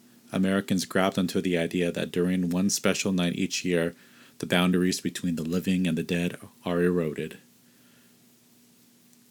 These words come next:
Rather than spend the holiday in reverence to past ancestors, Americans toyed with the supernatural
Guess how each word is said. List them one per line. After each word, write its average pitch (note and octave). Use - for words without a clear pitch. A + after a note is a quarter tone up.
Rather A#2+
than A2+
spend F#2+
the E2+
holiday F#2
in F2+
reverence F2
to -
past -
ancestors, E2+
Americans G2
toyed F#2+
with F2
the E2
supernatural E2+